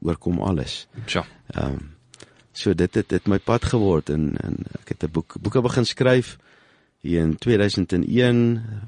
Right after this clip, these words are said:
Speaker 1: van tweeduisend en vyf tot twintig, ag, twintig, twintig ses tot twintig tien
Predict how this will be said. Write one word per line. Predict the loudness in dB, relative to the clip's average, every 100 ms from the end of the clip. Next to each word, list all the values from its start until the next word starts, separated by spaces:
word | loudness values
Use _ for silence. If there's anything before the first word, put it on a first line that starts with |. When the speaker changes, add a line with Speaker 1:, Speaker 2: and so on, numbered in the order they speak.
| -12
Speaker 1:
van | -6 -2
tweeduisend | 0 2 2 -2
en | -4
vyf | 0 2 2
tot | -2 -4
twintig, | 0 0 -2 -10
ag, | -6
twintig, | 0 0 0 -2
twintig | 0 2
ses | 2 0 0
tot | -2 -2
twintig | 2 0 0 0
tien | 4 4